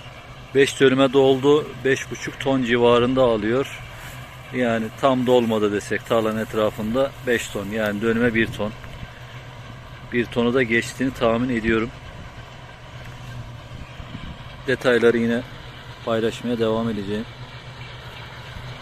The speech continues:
İki makine girdik şu anda biçiyoruz. Bu buğdayın saman verimi nedir diye merak eden olursa arkadaşlar,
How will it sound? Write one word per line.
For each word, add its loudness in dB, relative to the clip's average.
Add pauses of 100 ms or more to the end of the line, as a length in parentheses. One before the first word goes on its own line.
(320)
İki -4
makine 4
girdik 0
şu -4
anda -2
biçiyoruz. -4 (3250)
Bu 0
buğdayın 6
saman 6
verimi 6
nedir 4 (260)
diye 4
merak 4
eden 2
olursa 0 (200)
arkadaşlar, 0